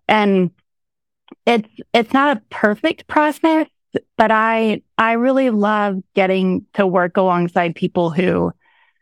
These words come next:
are not afraid to tell me when I'm wrong. And as you have seen, I have an entire team who are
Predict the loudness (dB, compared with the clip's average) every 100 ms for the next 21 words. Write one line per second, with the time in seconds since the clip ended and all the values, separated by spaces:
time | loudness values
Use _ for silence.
0 | _ _ -2 0 2 0 0 -2 -2 -2
1 | -2 -2 -2 0 0 0 0 -2 -2 -2
2 | 0 -2 0 0 -2 -4 _ _ -4 -2
3 | 0 0 0 2 2 0 -2 -2 0 0
4 | -2 -2 -4 -4 -2 0 0 0 -2 -2
5 | -2 -2 0 0 -2 0 0 2 0 -2